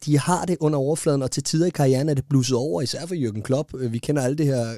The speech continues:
alle sammen det her klip fra, fra Champions League, hvor han fuldstændig overfuser en fjerdommer, og det, det hylder jeg på ingen måde, men, men det hører med, når du, når du er en vinder.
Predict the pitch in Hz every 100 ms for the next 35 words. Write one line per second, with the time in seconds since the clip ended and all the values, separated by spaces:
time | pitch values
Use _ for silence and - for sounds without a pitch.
0 | - - 147 151 131 135 120 143 147 -
1 | 131 107 - - - - 135 - 135 143
2 | 143 147 143 123 - 170 - 143 95 117
3 | 147 151 127 120 110 131 139 131 120 113
4 | 131 143 123 117 120 160 160 117 120 127
5 | 165 127 143 151 127 131 127 117 - -
6 | - - 120 139 135 127 160 185 _ _
7 | 127 123 110 117 117 127 117 110 123 127